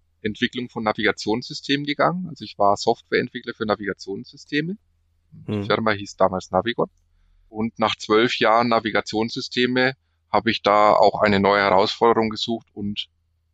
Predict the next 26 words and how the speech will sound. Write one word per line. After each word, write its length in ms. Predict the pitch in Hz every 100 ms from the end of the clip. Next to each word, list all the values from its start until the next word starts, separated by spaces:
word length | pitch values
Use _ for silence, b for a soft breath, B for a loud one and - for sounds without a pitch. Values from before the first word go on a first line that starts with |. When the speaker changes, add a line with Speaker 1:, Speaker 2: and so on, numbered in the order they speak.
| _ _ _ -
Speaker 1:
habe 140 | 104 -
die 60 | 113
Chance 320 | - 107 110
bei 120 | -
Brose 320 | 98 104 104 101
bekommen. 400 | 101 - 120 123
Dafür 240 | 113 110
bin 140 | -
ich 100 | 104
auch 100 | 104
immer 160 | 120 110
noch 120 | 107
sehr, 200 | - 113
sehr 140 | 113 113
dankbar 460 | 98 113 135 135
und 220 | - 110 - _
bin 140 | 101
auch 140 | - -
gerne 200 | 92 92
hier. 240 | 92 90 - _ _ _ - -
Speaker 2:
Das 160 | 117
ist 60 | -
auf 140 | 117
jeden 120 | 135
Fall 140 | 135 139
schön, 380 | - 156 151